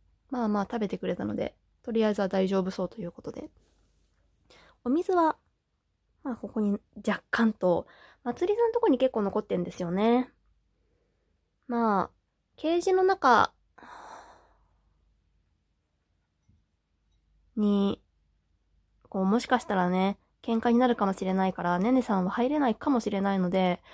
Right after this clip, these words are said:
もしそうなってきたら、ちょっとここの給水ボトルを、まつりさんの給水ボトルと変えさせていただこうかなと思ってます。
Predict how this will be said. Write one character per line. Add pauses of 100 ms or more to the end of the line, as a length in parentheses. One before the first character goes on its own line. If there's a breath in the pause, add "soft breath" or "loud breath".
(280 loud breath)
も
し (340)
そ
う
な
っ
て
き
た
ら、
ち
ょ
っ
と
こ
こ
の (400)
給
水
ボ
ト
ル
を、
ま
つ
り
さ
ん
の
給
水
ボ
ト
ル
と (360 loud breath)
変
え
さ
せ
て
い
た
だ
こ
う
か
な
と
思
っ
て
ま
す。